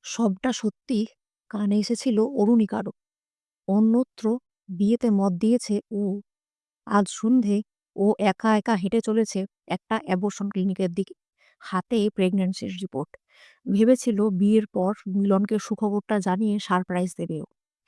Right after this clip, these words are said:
মিলন আজও খবরটা জানে না। জানলে হয়তো ও অরুণিকার সিদ্ধান্তকে সমর্থন জানাতো। অরুণিকার মতো ও নিশ্চয়ই চাইতো না আর একটা অরুণিকা মিলন জুটির সম্ভাবনা তৈরি করতে।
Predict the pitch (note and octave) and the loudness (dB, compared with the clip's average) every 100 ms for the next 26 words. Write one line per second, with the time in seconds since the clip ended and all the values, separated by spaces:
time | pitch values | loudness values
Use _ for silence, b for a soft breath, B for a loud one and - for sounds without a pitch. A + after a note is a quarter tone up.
0 | b b _ - G3 G#3 A3+ G#3+ G#3+ - | b b _ 0 2 4 4 4 0 -2
1 | E3+ F#3+ A#3+ A#3 G#3 F#3+ - G#3+ E3 F3+ | 2 2 2 0 -2 -2 0 0 0 -2
2 | F3 F3+ _ _ _ G#3 G3 G#3 A3 A#3 | -4 -8 _ _ _ -4 2 2 2 2
3 | A3 G3+ G#3+ A#3 G#3+ A3+ A#3 G#3 G#3+ b | 0 0 -2 -4 -4 0 2 2 0 b
4 | b b - F#3+ A3+ A#3 A3+ - G3+ G#3+ | b b -4 2 2 2 0 0 -2 0
5 | G#3+ A3+ B3+ B3 G3 G3 - G#3+ G3+ F#3+ | -2 -4 -4 -4 -2 -4 -2 0 0 0
6 | F#3+ G3+ - _ B B B B _ - | -2 -6 -18 _ B B B B _ -2
7 | G3+ A#3 B3 A#3+ A3+ A3+ A3 F#3 - A3 | 0 2 2 2 0 0 0 0 2 4
8 | A#3+ A3+ A3+ - A3 F#3 G3 G3 F#3+ E3+ | 4 4 0 -2 -2 0 0 0 0 -2
9 | - F3+ G#3 - F#3 F#3+ b b _ - | -2 -2 -2 -4 -8 -8 b b _ 0
10 | G#3 G#3+ A3 G#3 G3 F#3+ G3 G3+ G3 G#3 | 2 4 4 2 4 4 4 2 0 -4
11 | - F#3 G3 G3 G3 G3 F#3+ F#3 G3 F#3 | -2 -2 0 0 0 0 0 -2 -2 -6
12 | - | -8